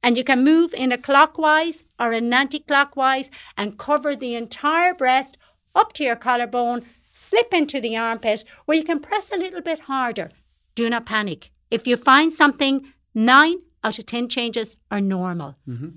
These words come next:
Speaker 1: If it's that one out of ten changes and we ignore it, so if you find something, don't panic. That's number one, okay? We also recommend squeezing the nipple and checking for any discharge.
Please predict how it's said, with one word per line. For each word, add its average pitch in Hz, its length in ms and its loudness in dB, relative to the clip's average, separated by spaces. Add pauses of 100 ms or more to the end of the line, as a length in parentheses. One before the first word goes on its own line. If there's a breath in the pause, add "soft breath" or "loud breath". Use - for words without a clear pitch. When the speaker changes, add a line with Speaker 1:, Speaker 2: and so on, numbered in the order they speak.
Speaker 1:
If 220 100 -2
it's 220 120 -6
that 311 180 6
one 381 160 8
out 381 160 4
of 381 80 -8
ten 359 240 2
changes 339 440 0
and 262 100 0
we 302 160 4
ignore 294 380 2
it, 302 200 -2 (580 loud breath)
so 262 140 6
if 226 100 2
you 233 100 2
find 330 380 4
something, 320 440 2 (120)
don't 262 300 2
panic. 208 540 -6 (160)
That's 208 240 -2
number 226 400 0
one, 160 380 -6
okay? 220 380 0 (300 loud breath)
We 254 160 4
also 285 540 -6
recommend 254 600 -6 (180)
squeezing 262 680 -4
the 254 80 -6
nipple 262 500 -4
and 233 140 -6
checking 240 340 -6
for 226 160 -8
any 214 180 -6
discharge. 175 640 -6